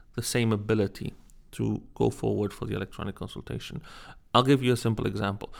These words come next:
You might have patients like you or me, we have our phone, the doctor tells us, "Oh, can you take a picture of the blemish on your finger or whatever?" And we can do it and send it immediately. The doctor can see it and it can be sorted out. Not all people have that kind of technology available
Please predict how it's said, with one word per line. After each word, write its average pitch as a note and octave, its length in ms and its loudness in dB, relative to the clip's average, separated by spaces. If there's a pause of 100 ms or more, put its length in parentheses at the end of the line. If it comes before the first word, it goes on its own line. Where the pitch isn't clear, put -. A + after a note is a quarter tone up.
(180)
You B2 100 4
might B2+ 240 6
have - 220 -2
patients C#3 460 2
like - 220 -6
you A2 80 2
or A2 60 4
me, D3 240 2
we B2+ 160 2
have G#2 240 -2
our - 100 0
phone, D3 380 4
the B2 100 0
doctor A2 300 4
tells G#2+ 300 2
us, - 60 -10
"Oh, E3+ 120 8
can A#2+ 160 2
you A#2+ 60 4
take B2+ 200 2
a A#2 60 0
picture - 440 0
of G#2 360 4 (480)
the B2 80 6
blemish B2+ 420 8
on A#2 120 4
your A2+ 100 6
finger B2+ 380 6
or G#2+ 120 6
whatever?" C#3 440 2
And A2 100 4
we A2+ 80 2
can A2 160 2
do E3 200 2
it - 80 2
and B2+ 120 -2
send A2 240 2
it G#2+ 100 4
immediately. G#2+ 480 2
The B2+ 100 0
doctor - 260 -2
can - 160 -2
see G#2+ 280 0
it - 140 0 (440)
and B2 140 4
it A2 80 0
can G#2+ 120 2
be A2 80 2
sorted G2+ 340 -2
out. - 280 0 (380)
Not C#3+ 380 8
all D3 160 6
people D3 380 2
have G#2+ 220 2
that A2 160 0
kind G#2+ 220 0
of G#2 80 -4
technology A2 540 0
available G#2 600 0